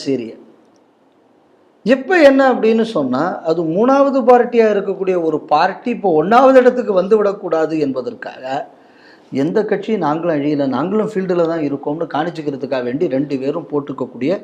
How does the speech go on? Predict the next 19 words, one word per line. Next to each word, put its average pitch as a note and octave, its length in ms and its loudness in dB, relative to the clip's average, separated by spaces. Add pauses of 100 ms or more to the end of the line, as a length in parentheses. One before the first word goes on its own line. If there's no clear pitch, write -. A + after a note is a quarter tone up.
(540)
இது E3 180 -2
வந்து F#3+ 200 -2
எப்படிப்பட்ட F3+ 520 0
சண்டை D#3+ 320 0
அப்படின்னா, C#3+ 340 -2
நீங்க C#3 240 -4
பாத்தீங்கன்னா C#3+ 480 0
தெரியும், B2 340 -8
பக்கத்து C#3+ 300 -4
வீட்டுல D#3 180 -4
பொம்பளையா C3 360 -2
தான் B2+ 180 -8
இருக்கும். A2+ 240 -14 (680)
இந்த C3 120 0
ரேஷன் F#3 380 0
கடை D#3 180 0
queue-ல F#3+ 480 -2
சண்டை C3+ 200 0
போடும். A#2 320 -10